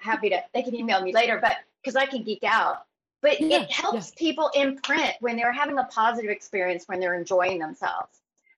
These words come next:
Speaker 1: And I think
Speaker 2: Yes.
Speaker 1: that that's, and I, and I love your answer that, because what, what you're talking about is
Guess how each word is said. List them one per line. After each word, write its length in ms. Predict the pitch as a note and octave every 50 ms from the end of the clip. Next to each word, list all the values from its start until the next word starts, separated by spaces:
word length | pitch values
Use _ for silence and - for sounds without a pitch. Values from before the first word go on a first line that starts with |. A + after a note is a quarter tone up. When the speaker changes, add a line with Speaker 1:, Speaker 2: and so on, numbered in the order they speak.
| _ -
Speaker 1:
And 100 | A3 A3+
I 60 | A3+
think 260 | A3 C4 C4+ D4 C#4
Speaker 2:
Yes. 140 | D4+ C4+ -
Speaker 1:
that 0 |
that's, 420 | A#3+ A3 G#3+ G#3+ - - - - _ _ _ _ _ _ _ _
and 140 | D4 D4 D#4
I, 100 | D4+ D4 -
and 120 | - C#4+ C#4+
I 180 | D4 D4 C#4+ - _
love 340 | - C4+ C#4+ D#4 E4+ F#4+ F#4
your 160 | D#4 C4 - -
answer 580 | B3 B3+ C#4 C4+ C4+ - A#3 G3+ F#3 F#3 F#3 -
that, 240 | G#3+ G#3+ G#3 G#3 - - - _ _ _ _ _ -
because 320 | A3 B3+ - C4+ A#3 A3
what, 260 | G#3+ A#3+ - D5 C#4+
what 200 | A#3+ C#4+ D#4 D4+
you're 100 | C#4 C#4+
talking 440 | C4+ - - E4+ G4+ G4 - D4+ C4
about 300 | A#3 - G3+ G3 G3 - - - -
is 480 | B3 A#3 A3 A3 A3 A3+ A3 A3 -